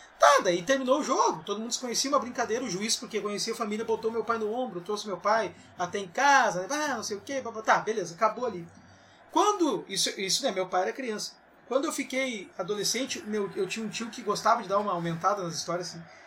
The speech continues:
Ele dizia assim, ó, "Eu nunca vi um cara jogar tanta bola que nem o teu pai jogava." "É, tio? Aham." "Não, uma vez.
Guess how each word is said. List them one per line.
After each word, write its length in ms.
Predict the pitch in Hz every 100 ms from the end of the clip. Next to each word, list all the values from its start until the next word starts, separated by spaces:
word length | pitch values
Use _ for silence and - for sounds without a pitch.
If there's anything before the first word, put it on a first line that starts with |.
| - -
Ele 100 | 185
dizia 60 |
assim, 180 | 202 226
ó, 100 | 202 165 - - - -
"Eu 100 | 247
nunca 260 | 254 311 311
vi 80 | 269
um 60 |
cara 200 | 277 269
jogar 200 | 240 247
tanta 240 | 240 262 262
bola 160 | 226 240
que 80 |
nem 100 | 233
o 40 | 214
teu 100 | 196
pai 160 | 170
jogava." 280 | 165 165 139 - - -
"É, 180 | 185 277
tio? 240 | 247 180
Aham." 220 | 170 269
"Não, 160 | 285 415
uma 120 | 339
vez. 480 | 254 427 - - -